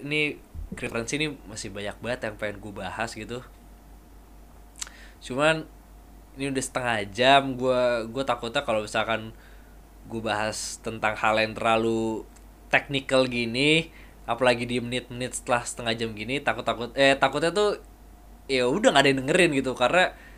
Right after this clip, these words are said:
gue akuin ini bahasan yang sedikit membosankan gitu. Gue aja ngakuin bosan gitu. Ini gue ngomongnya ambil ngantuk gitu. "Hah, hah, gimana, gimana, gimana?"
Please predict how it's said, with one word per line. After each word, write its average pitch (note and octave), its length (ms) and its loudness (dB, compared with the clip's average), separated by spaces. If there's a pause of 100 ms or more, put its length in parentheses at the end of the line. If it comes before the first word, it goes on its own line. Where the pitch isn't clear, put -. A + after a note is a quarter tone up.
(320)
gue C3+ 200 8
akuin F3 360 8
ini G3 320 8
bahasan C#3 560 8
yang C#3 320 2 (880)
sedikit C#3 560 0
membosankan C#3+ 800 6
gitu. G#2 240 -8 (480)
Gue C3+ 160 6
aja G#3+ 160 6
ngakuin F#3 320 2
bosan A#2+ 320 -2
gitu. G#2+ 240 -8
Ini F3+ 240 -6
gue - 400 -2 (520)
ngomongnya D3 400 -2
ambil D3+ 240 -2
ngantuk G3 320 -4
gitu. A2+ 240 -10 (480)
"Hah, D3+ 160 -12 (240)
hah, E3+ 160 -6 (160)
gimana, D3 400 -2 (240)
gimana, E3 240 -2
gimana?" F3+ 320 -2